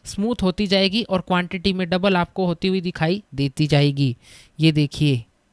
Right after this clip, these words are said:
और फिर इसमें हम डालेंगे स्टेज पर वन थर्ड कप व्हिप्ड क्रीम। व्हिप्ड क्रीम डालने से इसकी क्वांटिटी और बढ़ जाएगी और इसका टेस्ट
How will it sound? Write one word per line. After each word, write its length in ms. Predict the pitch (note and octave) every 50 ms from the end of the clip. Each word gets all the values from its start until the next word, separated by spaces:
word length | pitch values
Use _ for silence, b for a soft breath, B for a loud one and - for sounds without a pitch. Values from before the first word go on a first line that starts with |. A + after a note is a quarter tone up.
| _ _ _ _ _ _ _ _ _ _ _ _ _ _ _ _ _ _ _ _ _ _ _ _ _ _ _ _ _ _ _ _ - - - - - - - - - - - - - - - - - -
और 60 | F#3
फिर 220 | F3+ - A#3+ C4 B3+
इसमें 260 | B3 - - A3 G#3+
हम 180 | G3+ G#3 G3 F3+
डालेंगे 420 | E3+ E3 D#3+ E3 E3+ F3 F3+ G3
स्टेज 340 | - - - F#3 F3 E3+ -
पर 260 | - - G3 G#3+ A3 A3+ - -
वन 140 | F3 F#3+ G#3
थर्ड 260 | G3 F#3 F3+ E3 D#3+ D3+
कप 180 | - G3 G3 - -
व्हिप्ड 260 | C#3 C#3+ - - -
क्रीम। 260 | - - D3 D3 D3 C3+ B2 A2+ - - - - - - - - - - - - - - - - - - - - - - - - - - - -
व्हिप्ड 260 | D#3+ F#3+ A3 - - -
क्रीम 220 | A#3+ B3+ B3+ A#3+
डालने 300 | G#3+ G3+ F#3+ F#3+ G3 G3+
से 180 | G3 - A#3 A3+
इसकी 220 | G#3 - - G#3+
क्वांटिटी 480 | - - F#3 F3+ F3+ F3 F3+ - G#3+ G3+
और 200 | F#3+ F#3+ G3 F#3+
बढ़ 120 | F3+ G3 F3
जाएगी 480 | E3 F3+ F#3+ F#3 F#3 F3 F3+ A3 A3+
और 160 | G#3 - E3 E3+
इसका 240 | E3 - - F#3+
टेस्ट 300 | F3+ - - F#3 G3 -